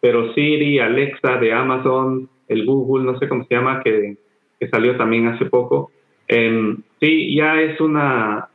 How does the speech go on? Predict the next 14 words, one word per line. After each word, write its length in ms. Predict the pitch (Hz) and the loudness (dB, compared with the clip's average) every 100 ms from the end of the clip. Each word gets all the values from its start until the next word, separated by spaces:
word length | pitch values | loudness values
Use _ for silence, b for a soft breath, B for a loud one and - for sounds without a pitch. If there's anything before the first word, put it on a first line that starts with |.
| _ - | _ -2
ya 540 | 139 139 143 139 - - | 0 2 0 -2 -6 -8
empezamos 500 | - 117 127 147 151 | -6 -2 0 0 0
a 60 | 135 | 0
ver 180 | 135 143 | 2 0
inteligencia 540 | 123 117 107 131 131 | 0 -2 -2 -2 -2
artificial 460 | 120 - 117 139 127 | -2 -4 -2 0 0
ya 120 | 135 | 0
integrada 720 | 139 135 120 131 135 139 135 | 0 0 0 2 0 0 0
a 60 | 113 | 0
nuestra 420 | 107 - 113 104 | -4 -4 -4 -2
vida 240 | 120 120 - | 0 0 -2
cotidiana, 880 | 120 135 139 147 143 143 143 143 - _ _ _ | -4 0 0 0 0 2 0 -2 -10 _ _ _
eh, 560 | 110 104 101 101 101 101 | 0 2 2 0 -2 -2
a 680 | 107 104 104 101 98 101 | -2 -2 -2 -2 -4 -8